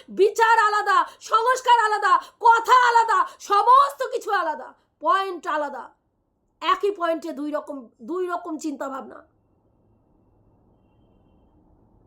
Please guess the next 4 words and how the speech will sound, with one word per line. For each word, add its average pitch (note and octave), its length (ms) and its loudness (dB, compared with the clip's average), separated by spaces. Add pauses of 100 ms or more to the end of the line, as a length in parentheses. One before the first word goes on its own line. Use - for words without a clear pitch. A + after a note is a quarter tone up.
(400)
অবাক E4 360 2
লাগে C#4+ 340 -2 (460)
ভাবলে। C#4+ 420 0 (500)
আজকে D#4 300 0